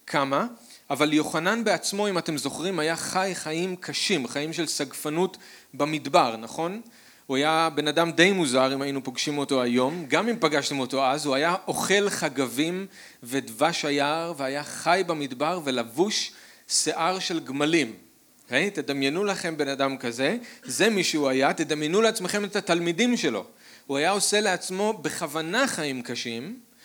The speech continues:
בכוונה מונע מעצמו את כל התענוגות של הבשר, וככה סביר להניח שהתלמידים שלו עשו. אז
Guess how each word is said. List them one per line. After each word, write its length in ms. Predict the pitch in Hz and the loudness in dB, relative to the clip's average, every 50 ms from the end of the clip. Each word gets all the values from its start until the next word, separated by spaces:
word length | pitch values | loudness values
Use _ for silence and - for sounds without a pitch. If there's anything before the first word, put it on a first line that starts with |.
| - - - - - | -20 -20 -18 -10 -6
בכוונה 560 | 135 139 - - 151 135 185 180 175 196 220 | -4 -4 -2 -2 -4 -2 -2 -2 0 2 2
מונע 480 | 233 226 190 175 170 175 185 202 208 208 | 2 2 0 -2 0 2 2 4 4 2
מעצמו 500 | 196 180 160 151 - - - 180 185 175 | 2 0 0 0 -2 -4 -4 -2 -2 -4
את 100 | 165 - | -4 -6
כל 240 | - - 190 196 196 | -4 -2 0 0 0
התענוגות 680 | 185 - 180 165 156 151 151 143 123 127 165 180 180 | 0 0 -2 -2 -2 -4 -6 -4 0 0 0 0 0
של 140 | - 165 151 | -2 -2 -2
הבשר, 560 | 139 127 127 123 - - 120 117 123 156 226 254 240 - - - - - _ - | -2 -2 -4 -6 -6 -4 -2 0 0 0 -2 -4 -8 -14 -20 -20 -20 -20 _ -14
וככה 580 | 123 110 135 160 180 - - 160 175 - 202 185 | -4 0 2 2 2 4 2 2 2 0 -2 -2
סביר 300 | - - 156 143 143 151 | 0 -2 -2 0 0 -2
להניח 280 | 156 160 151 143 131 | -2 -2 -2 -4 -4
שהתלמידים 580 | - - 165 160 - 170 170 175 185 202 240 226 | -4 -4 -4 -4 -4 -4 -2 -2 -2 -2 -2 -2
שלו 220 | 233 - 156 131 | 0 0 0 0
עשו. 220 | 117 - - 139 165 | 0 0 2 2 2
אז 140 | 170 - | 0 0